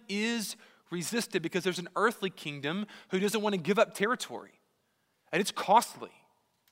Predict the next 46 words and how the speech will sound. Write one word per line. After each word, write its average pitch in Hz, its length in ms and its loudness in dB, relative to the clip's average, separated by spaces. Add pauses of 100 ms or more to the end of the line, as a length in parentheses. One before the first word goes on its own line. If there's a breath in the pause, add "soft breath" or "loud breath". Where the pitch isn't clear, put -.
(100)
It's - 80 -18
gonna 202 140 2
cost 214 460 6 (340 loud breath)
Jesus 202 640 0
his 190 220 -2
life, 175 400 8
even 170 160 0
though 165 120 0
he'll 156 140 -2
be 143 160 -4
raised 139 540 -2 (180 loud breath)
on 139 100 0
the 127 80 -4
third 120 320 -6
day. 123 160 2
It's 156 140 -2
gonna 226 160 0
cost - 460 4 (560 loud breath)
many 226 420 4
of 208 100 6
these 214 180 2
apostles 185 540 4
and 165 240 -2
many 226 280 0
of 180 100 0
these 214 180 -2
disciples 190 680 2 (200 loud breath)
their 180 240 2
own 220 300 2
lives 143 400 6
and 160 100 -8
certainly 202 600 0
their 165 200 2
own 160 380 2 (300 soft breath)
comfort. 202 560 -4 (720 soft breath)
And 170 120 4
it 220 60 4
is 226 200 0
too 254 280 0
hard 208 380 10
to 175 80 -6
do 170 220 -2
in 160 40 -2
our 151 220 8
own 156 140 2
strength. 143 460 -6